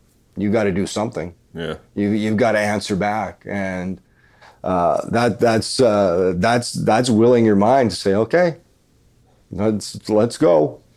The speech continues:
Speaker 2: I think there's a definite parallel in it being an honor culture, you know.
Speaker 1: Oh,
Speaker 2: It,
Speaker 1: yeah.
Speaker 2: like, hockey is pretty self-policing. Um,
Speaker 1: Not as much as it was, but yes.
Speaker 2: Well, <laughs> yeah,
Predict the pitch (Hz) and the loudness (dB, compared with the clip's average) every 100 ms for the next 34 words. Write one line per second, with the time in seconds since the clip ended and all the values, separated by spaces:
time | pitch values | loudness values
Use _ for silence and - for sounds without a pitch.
0 | _ - 101 135 101 95 101 98 110 92 | _ -12 -6 -2 -2 -2 -2 -4 -4 -4
1 | - 98 95 90 85 82 82 80 92 87 | -4 -2 0 0 0 0 -4 -6 -6 -4
2 | 82 80 85 90 - 76 65 - 58 92 | -4 -4 -4 -4 -6 -6 -8 -8 -10 -8
3 | 85 82 78 104 98 87 92 85 - - | -8 -6 -2 0 0 0 -2 -2 -4 -14
4 | _ _ _ - 92 87 - _ _ _ | _ _ _ -6 -6 -6 -12 _ _ _
5 | - 110 110 117 104 - 120 104 104 95 | -8 -6 -4 -2 -4 -4 -2 0 0 0
6 | - - 101 98 - 95 87 90 - 95 | -4 -8 -6 -6 -6 -4 -4 -4 -4 -4
7 | 95 95 - _ - _ _ - 87 82 | -4 -4 -10 _ -20 _ _ -6 -4 -2
8 | 76 73 - 165 214 151 180 175 160 131 | -4 -6 0 4 4 6 4 6 4 4
9 | 127 135 107 98 113 117 110 90 - - | 6 6 4 4 2 4 4 2 -2 -12
10 | - - - 92 - - | -14 -10 -8 -8 -8 -6